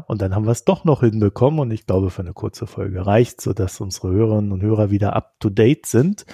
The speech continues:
Auf alle Fälle werden wir uns heute kurz halten. Also, ich habe zwar keine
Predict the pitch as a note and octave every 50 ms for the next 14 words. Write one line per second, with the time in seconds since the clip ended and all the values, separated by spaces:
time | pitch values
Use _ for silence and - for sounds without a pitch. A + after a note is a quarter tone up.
0 | - - - - - - _ _ - G#2+ - - A2+ B2+ B2 - - B2 A2+ A#2
1 | A#2 A#2 A2+ - - _ _ A2+ G2+ G2+ G#2 G#2+ A2+ A#2 A#2+ A2+ A2+ - - A2+
2 | G#2 G#2 - G#2 G2 - _ - - D3+ F3+ - - - D#3 D3 D3 - C#3+ C3
3 | C3 D3 - _ _ - A2+ A2 A#2 A#2+ A2+ G#2+ - _ - - - _ - B2+
4 | A2 - - G#2+ G#2+ G#2+ G#2+ G2